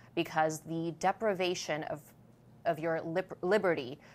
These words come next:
pre-trial is the most severe form of punishment a state can impose. And that's what they've done in this case.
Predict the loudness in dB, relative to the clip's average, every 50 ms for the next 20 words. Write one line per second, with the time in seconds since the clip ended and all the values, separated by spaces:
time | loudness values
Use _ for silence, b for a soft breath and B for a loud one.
0 | b b -14 -8 -4 -2 -2 -2 -4 -6 -6 -4 0 0 0 0 0 -2 -2 -2
1 | -2 -2 0 0 0 0 0 0 0 0 0 0 0 0 0 0 0 -2 -2 0
2 | 2 2 4 2 0 -2 -2 -4 -4 -2 -2 -2 -2 -6 -8 -8 -8 -8 -6 -6
3 | -6 -6 -4 -4 -4 -4 -6 -8 -10 -8 -8 -8 -4 -4 -4 -4 -4 -6 -10 -8
4 | -8 0 0 0 0 0 -4 -4 -4 -4 -4 -2 -2 -2 -2 0 -2 -4 -4 -4
5 | -4 -4 -4 -4 -2 -4 -6 -8